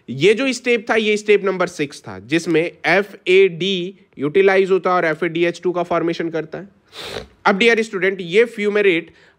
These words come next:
आगे चल करके क्या होता है? आगे चल करके ये ऑटोमेटिक मैलेट का फॉर्मेशन करता है। मैलेट basically क्या है? फोर कार्बन कंपाउंड है। क्लियर है? मैलेट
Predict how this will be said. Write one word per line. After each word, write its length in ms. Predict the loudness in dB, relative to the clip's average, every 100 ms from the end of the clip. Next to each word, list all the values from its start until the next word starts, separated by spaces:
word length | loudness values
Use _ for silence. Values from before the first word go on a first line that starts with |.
| -2
आगे 260 | -2 0 0
चल 240 | 2 2
करके 480 | 2 0 2 0 -2 _ _ _ _ _ _ _ _ _ -2
क्या 100 | 0
होता 280 | 2 2 0
है? 160 | -2 -12 _ _ _ -4
आगे 260 | -2 -2
चल 200 | 0 0
करके 560 | 0 -2 0 2 0 -2
ये 200 | -8 -4
ऑटोमेटिक 920 | -2 -2 0 0 0 0 0 0 -4 -14
मैलेट 440 | -6 -2 2 0 0
का 100 | -4
फॉर्मेशन 520 | 0 2 0 0 -2
करता 320 | -4 -6 -8
है। 80 | -10 -16 _ -2
मैलेट 520 | 0 2 2 0 -6 -6
basically 500 | -4 -2 -2 -2 0
क्या 140 | 0
है? 140 | 2
फोर 320 | -2 -4 -2 0
कार्बन 360 | -2 -4 -6
कंपाउंड 500 | -8 -10 -10 -14 -14
है। 100 | -18 _ _ _ _ _ _ _ _ _ _ _ _ _ _ _
क्लियर 280 | 2 4 4
है? 160 | 0 -8 _ _ _ -8
मैलेट 560 | 0 4 4 2 0